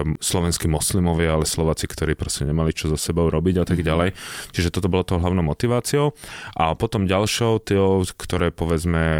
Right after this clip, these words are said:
Speaker 1: tie málo dostupné, a, krajiny, kde nikoho nestretneš, nemáš žiadne informácie, tak to bolo, povedzme, Kongo, kde nemáš, ako keď cestuješ niekde do Vietnamu, že sa vieš pripraviť,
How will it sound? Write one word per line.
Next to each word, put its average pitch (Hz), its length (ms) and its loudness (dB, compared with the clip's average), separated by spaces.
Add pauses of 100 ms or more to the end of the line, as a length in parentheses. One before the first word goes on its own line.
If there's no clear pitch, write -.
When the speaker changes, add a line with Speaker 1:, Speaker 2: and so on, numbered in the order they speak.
(140)
Speaker 1:
tie - 140 -10
málo 80 320 2
dostupné, 104 560 0 (200)
a, 92 180 0
krajiny, 87 580 0
kde 80 560 2 (400)
nikoho 87 380 0
nestretneš, 85 840 0
nemáš 78 280 0
žiadne 80 260 2
informácie, 85 640 0
tak - 200 -6
to - 100 -2
bolo, 80 180 0
povedzme, 78 400 -2
Kongo, 85 480 0 (420)
kde 80 640 0
nemáš, 82 540 0
ako - 280 -4
keď 78 160 -4 (140)
cestuješ 78 380 0
niekde 78 260 2
do 76 140 0
Vietnamu, 76 540 0
že 76 100 -2
sa - 140 -4
vieš 73 280 0
pripraviť, 73 540 -2